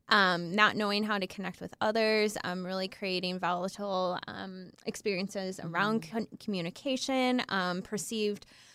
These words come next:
Speaker 1: threats, um, and red flags. So she is definitely somebody who could have benefited from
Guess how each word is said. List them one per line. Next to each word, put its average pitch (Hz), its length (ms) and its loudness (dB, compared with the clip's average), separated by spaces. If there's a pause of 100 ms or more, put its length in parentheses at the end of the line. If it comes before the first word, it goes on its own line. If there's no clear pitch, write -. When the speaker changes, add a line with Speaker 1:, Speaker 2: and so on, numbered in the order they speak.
(140)
Speaker 1:
threats, 202 640 6
um, 185 320 -2
and 175 180 -4
red 175 240 -4
flags. 220 580 4
So 190 380 6
she 262 220 -2
is 247 100 0
definitely 226 360 0
somebody 185 460 -4
who 185 260 -4
could 190 180 -10
have 170 180 -6
benefited 180 680 -8
from 190 540 -4